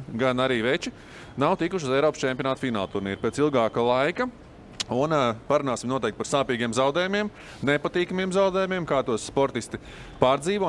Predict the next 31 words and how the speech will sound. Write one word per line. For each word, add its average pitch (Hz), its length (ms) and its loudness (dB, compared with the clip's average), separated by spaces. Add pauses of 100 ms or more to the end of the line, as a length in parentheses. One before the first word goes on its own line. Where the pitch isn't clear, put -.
nepārdzīvo. 180 580 0
Varbūt 127 300 0
viens 127 180 -2
otrs 127 240 0
liek 127 160 0
mīksto, 214 380 0 (420)
cits 156 240 0
aizbrauc 139 400 4
uz - 80 -6
klubu, 156 400 0
aizmirst 131 480 0
to 151 80 2
ātri. 220 400 0 (460)
Cits 247 240 0
varbūt 202 320 0
arī 208 100 4 (140)
iedzer 165 260 0
kaut 147 240 2
kādu 143 300 2
atspirdzinošāku 131 640 -2
dzērienu. 101 400 0
Otrā, 226 240 2
otrā 190 320 0
mūsu 156 240 -4
tēma 175 240 0
būs 143 160 2
par 135 160 0 (160)
Latvijas 147 320 0
izlases 139 300 -2
treneru. 202 340 2
Nu, 180 80 -2